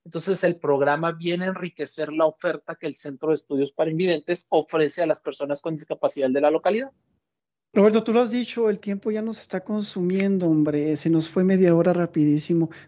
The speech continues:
Speaker 2: pero para optimizar el tiempo que nos queda, que es muy corto, platícanos sobre los materiales que utilizas, las herramientas.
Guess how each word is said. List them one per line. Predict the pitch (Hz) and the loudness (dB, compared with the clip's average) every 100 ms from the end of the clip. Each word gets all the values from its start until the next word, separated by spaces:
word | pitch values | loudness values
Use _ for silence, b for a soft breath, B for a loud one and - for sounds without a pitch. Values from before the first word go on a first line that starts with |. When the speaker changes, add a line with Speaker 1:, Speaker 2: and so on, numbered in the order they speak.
| - | 2
Speaker 2:
pero | 185 190 | 2 4
para | 196 190 | 4 2
optimizar | 185 - 196 190 165 202 226 240 | 0 -6 -2 -2 0 2 2 0
el | 190 160 | -6 -6
tiempo | 185 175 202 | -4 -6 -6
que | 190 | -4
nos | 165 156 | -4 -4
queda, | - 165 175 | -4 -2 -2
que | 170 | -4
es | 143 | -2
muy | 170 | 0
corto, | 160 165 156 180 | 0 -2 -2 -2
platícanos | 180 196 233 220 | -2 -2 -2 -2
sobre | 202 165 156 | -2 -4 -2
los | 143 | -2
materiales | 156 151 156 165 185 - | -2 0 2 2 0 -2
que | 160 | -4
utilizas, | 156 156 165 175 175 156 | -2 0 0 0 -2 -2
las | 156 160 | -2 -4
herramientas. | 147 151 170 165 156 | 0 4 4 2 -2